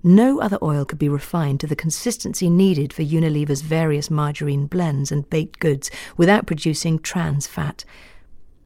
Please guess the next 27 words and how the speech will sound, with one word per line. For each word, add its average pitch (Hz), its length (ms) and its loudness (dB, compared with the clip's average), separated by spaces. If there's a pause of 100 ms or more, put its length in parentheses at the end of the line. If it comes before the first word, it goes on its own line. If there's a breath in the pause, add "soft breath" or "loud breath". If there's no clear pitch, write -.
(140)
It 190 60 4
was 196 140 4
the 220 140 0
only 247 300 6
alternative 175 680 0
to 170 100 -6
partially 185 640 0
hydrogenated 165 840 -2
oils, 143 440 0 (300 loud breath)
Van 160 260 0
Deen 143 260 0
told 147 280 -4
me. 139 220 -2 (760 soft breath)
Palm 233 280 6
oil 220 320 4
and 196 140 2
palm 180 280 2
kernel 277 520 2
oil 143 300 -2 (360 loud breath)
were - 100 2
also 233 340 2
lower 208 440 2 (100)
in 185 80 0
saturated 180 580 0
fat 165 300 -4
than 202 220 2
butter. 160 420 -4